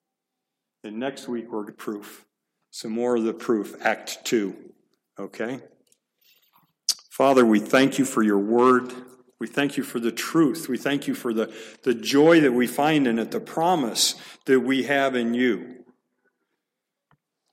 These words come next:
Thank you for making a plan, Father,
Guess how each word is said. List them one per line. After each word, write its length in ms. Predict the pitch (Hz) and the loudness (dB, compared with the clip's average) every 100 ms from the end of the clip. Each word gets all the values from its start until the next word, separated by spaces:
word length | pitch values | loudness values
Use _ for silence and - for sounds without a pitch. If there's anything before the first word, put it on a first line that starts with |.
| _ _ _ - | _ _ _ -2
Thank 340 | 151 156 156 | 0 0 -2
you 360 | 110 101 - - _ _ _ _ | -8 -8 -12 -20 _ _ _ _
for 180 | - 113 | -10 -4
making 460 | 110 131 135 135 | 0 0 0 -4
a 60 | 120 | -4
plan, 480 | - - 113 101 95 | -6 -8 -6 -6 -10
Father, 520 | - 98 98 101 - | -8 -8 -8 -14 -16